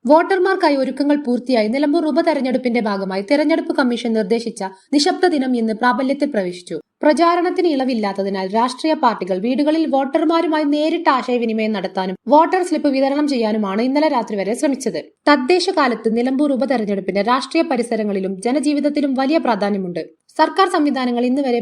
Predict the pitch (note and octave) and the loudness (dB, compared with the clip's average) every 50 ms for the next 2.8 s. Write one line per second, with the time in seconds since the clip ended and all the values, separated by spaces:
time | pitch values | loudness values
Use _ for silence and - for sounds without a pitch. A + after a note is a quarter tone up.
0 | A#3 C4 C4 C#4 D#4 D4 D#4 C#4 B3 A#3+ A#3 A3 G#3 G3+ G#3 G#3+ G#3+ - B3 A#3+ | 2 2 2 2 2 0 0 0 0 0 0 0 -2 -2 -2 -4 -4 -4 -4 -2
1 | A#3+ C4+ B3+ D4 C#4+ - D4+ D4+ C4+ C4 C4 C4 C#4 D4 C#4+ C#4+ C4+ G#3 B3 A#3 | -2 0 0 0 0 0 0 0 0 0 0 0 0 0 0 0 0 0 0 -2
2 | G#3 G#3 G3 G3+ - - F#3+ F3+ F3 E3 D#3+ E3 E3 E3 E3+ | -2 -2 -4 -6 -6 -6 -4 -2 -2 -2 -4 -6 -8 -14 -16